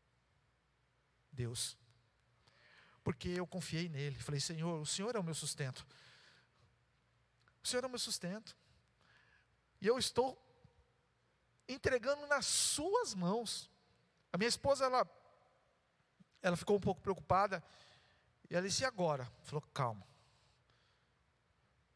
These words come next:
Calma, nós vamos nos manter. Nós vamos passar por isso." Porque até então ninguém sabia se ia durar, quanto tempo ia durar. Uns falavam em três meses, outros em quatro meses, fechado. E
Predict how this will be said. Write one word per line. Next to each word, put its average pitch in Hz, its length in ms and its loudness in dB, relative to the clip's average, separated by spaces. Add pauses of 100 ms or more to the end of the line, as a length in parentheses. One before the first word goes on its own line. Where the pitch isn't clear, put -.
(420)
Calma, 165 480 0 (640)
nós 151 240 0
vamos 175 240 -2
nos 208 160 -6
manter. 123 500 -6 (580)
Nós 139 240 -2
vamos 175 220 0
passar 180 280 -2
por 156 120 -6
isso." 139 60 -4
Porque - 180 -2
até 196 200 -2
então 196 300 -2
ninguém 202 280 -4
sabia 202 380 -2
se - 180 -4
ia 170 60 -2
durar, 143 460 -4 (1120)
quanto 170 260 2
tempo 170 360 -2
ia 135 120 -4
durar. 117 360 -4 (260)
Uns 185 200 -2
falavam 180 320 0
em 160 40 -2
três 180 340 0
meses, 156 500 4
outros 180 240 -8
em 175 60 -6
quatro 190 400 -4
meses, 170 320 -2
fechado. 180 580 -2 (1000)
E 123 300 -6